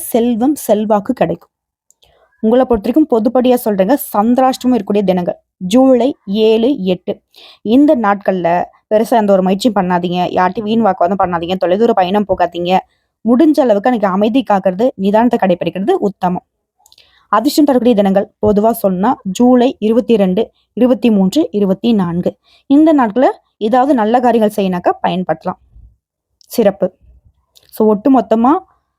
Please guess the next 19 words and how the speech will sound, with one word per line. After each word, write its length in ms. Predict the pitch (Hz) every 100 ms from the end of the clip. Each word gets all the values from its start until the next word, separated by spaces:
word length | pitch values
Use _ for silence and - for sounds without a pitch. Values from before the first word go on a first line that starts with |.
| _ _
மார்க் 420 | 202 214 247 285 269
அடிப்படையில 340 | 233 220 233 226
சொல்லணும்னா 320 | 214 202 220 330 - _ _ _ _ -
நூத்துக்கு 560 | 240 339 359 294 - 285 - _ _ 269
தொண்ணூத்தி 420 | 294 320 320 - - 202 220
ஏழு 240 | 285 302 -
சதவீதமே 460 | 208 202 214 190 240 220
மேஷ 340 | 196 220 - 220
ராசிக்கு 400 | 208 196 247 302 202 196
ஜூலை 340 | 254 269 254
மாதம் 400 | 233 196 185 - - _ - - - - -
சங்கடங்கள் 520 | 247 240 240 233 226
விலகி, 300 | 208 202 233 277 _ _ _ _ _ -
சந்தோஷங்கள் 680 | 247 233 233 247 240 226 220
உண்டாகி, 380 | 208 202 196 247 - _ _ _ _ _ 190
வாய்ப்புகள் 560 | 196 220 277 262 254 208
அமைய 200 | 208 208
பெற்று, 360 | 196 180 269 - _ _ _ _ _ _ _ -
வாழ்க்கை 520 | 190 202 240 262 330